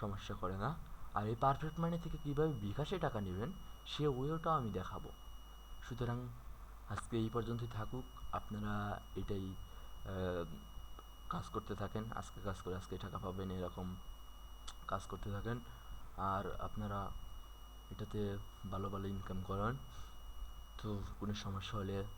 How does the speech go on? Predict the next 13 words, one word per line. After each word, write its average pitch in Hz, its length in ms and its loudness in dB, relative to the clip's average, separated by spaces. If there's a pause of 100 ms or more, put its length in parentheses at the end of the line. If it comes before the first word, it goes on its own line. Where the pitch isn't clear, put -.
(360)
অবশ্যই 92 300 0
জানাবেন। 95 400 2 (720)
আর 90 180 2 (300)
আমার 92 300 0 (840)
এই - 60 0 (120)
চ্যানেলটা 101 420 2
অবশ্যই 101 240 0
সাবস্ক্রাইব - 540 -2
করবেন 95 380 0 (440)
যে 98 220 0 (120)
উম্মা 107 360 2
নেটওয়ার্ক 92 500 -2
থ্রি, 95 220 0